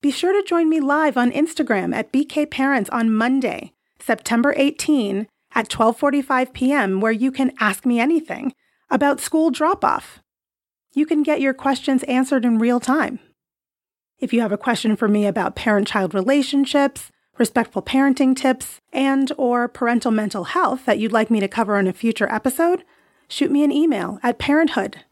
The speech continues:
at quickanddirtytips dot com. Leave a message at six four six, nine two six,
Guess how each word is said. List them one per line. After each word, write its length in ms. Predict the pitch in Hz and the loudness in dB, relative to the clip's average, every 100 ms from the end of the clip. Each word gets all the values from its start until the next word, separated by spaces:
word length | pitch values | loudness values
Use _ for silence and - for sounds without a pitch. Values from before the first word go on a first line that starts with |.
| - | -4
at 140 | 240 | -2
quickanddirtytips 840 | - 302 294 294 285 269 240 - - | 0 0 0 2 0 0 -2 -2 -2
dot 180 | 254 | -2
com. 420 | 254 269 240 - - _ _ _ _ _ _ | 0 0 0 -4 -12 _ _ _ _ _ _
Leave 220 | 240 285 | 0 0
a 60 | 359 | 2
message 480 | 285 190 - 254 254 | 0 0 0 0 0
at 140 | - | 0
six 220 | - 277 | 0 -2
four 180 | - 220 | 0 0
six, 520 | - - 311 - - - _ _ _ | 0 -2 -2 -4 -20 -20 _ _ _
nine 320 | 214 220 233 262 | -2 0 2 0
two 200 | 339 339 | 0 -2
six, 500 | - 226 - - | -2 -4 -6 -20